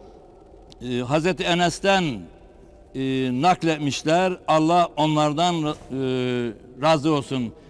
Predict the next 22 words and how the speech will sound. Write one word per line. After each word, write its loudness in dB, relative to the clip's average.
Öyle 4
diyor, 2
e, -2
Hazreti -2
Enes. -2
Resulullah, 0
e, 0
Semiyutul 2
Hüseyin. 2
Hüseyin 0
ebnel -2
Rasulillah. 2
Resulullah'ın 0
oğlu 4
Hüseyin. -2
Peygamberimiz -2
sallallahu 0
aleyhi -2
ve -4
sellem 2
oğlu -2
değil, -2